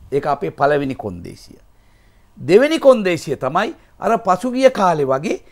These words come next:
එහෙන් මෙහෙට මෙහෙන් එහෙට පනින්න ඉඩ තියන්නේ නැතුව වඩාත් ශක්තිමත්, අ, අ,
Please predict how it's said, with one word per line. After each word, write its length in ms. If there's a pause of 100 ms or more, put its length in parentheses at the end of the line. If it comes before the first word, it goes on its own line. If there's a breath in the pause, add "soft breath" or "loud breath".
(340 soft breath)
එහෙන් 280 (100)
මෙහෙට 360
මෙහෙන් 420
එහෙට 340 (480)
පනින්න 420
ඉඩ 280
තියන්නේ 340
නැතුව 320 (680 soft breath)
වඩාත් 540 (200)
ශක්තිමත්, 580
අ, 120 (800)
අ, 500